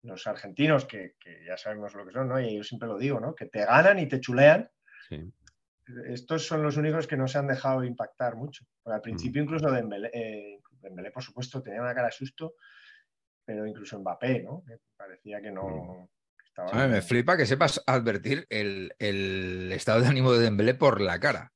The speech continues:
Speaker 3: A mí me parece que tiene una cara de atontado permanente, eh,
Speaker 2: <laughs>
Speaker 3: Urbi et Orbe tres sesenta, twenty-four seven, que yo, yo siempre le veo igual, es, no me entero de nada. Yo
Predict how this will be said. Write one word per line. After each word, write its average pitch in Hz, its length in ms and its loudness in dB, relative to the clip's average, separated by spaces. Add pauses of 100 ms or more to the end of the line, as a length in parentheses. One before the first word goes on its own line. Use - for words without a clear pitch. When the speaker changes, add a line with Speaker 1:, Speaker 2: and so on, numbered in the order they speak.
Speaker 3:
A - 60 -8
mí 101 60 -4
me 117 60 -6
parece 135 180 0
que 135 80 0
tiene 139 160 2
una 131 160 4
cara 127 280 2
de 98 200 -8
atontado 101 760 -4
permanente, 98 840 -4
eh, 95 360 -2
Speaker 2:
<laughs> - 320 -4
Speaker 3:
Urbi 143 320 8
et 135 180 2
Orbe 127 340 6
tres 123 260 2
sesenta, 120 520 2
twenty-four 123 400 0
seven, 147 540 0 (720)
que 101 200 -4
yo, 107 140 -2
yo 110 320 -2
siempre 139 240 -2
le 147 80 4
veo 113 100 2
igual, 113 320 0
es, 123 220 -4
no 117 120 0
me 139 80 0
entero 120 300 0
de 101 100 -4
nada. 135 320 -8
Yo 104 280 -8